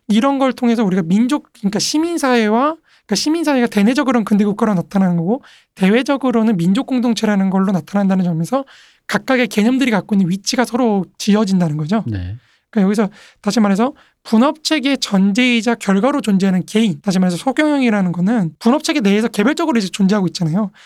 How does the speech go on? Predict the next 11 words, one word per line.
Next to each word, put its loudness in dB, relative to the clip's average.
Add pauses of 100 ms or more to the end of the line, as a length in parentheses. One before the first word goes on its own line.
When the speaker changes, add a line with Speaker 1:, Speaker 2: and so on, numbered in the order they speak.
(140)
Speaker 1:
그래서 -2
이들을 0
근대국가가 0
포섭하고 -2
동원하기 -2
위해서, 0
그러니까 0
이 -2
개인이라는 0
사람들의 0
어떤 -10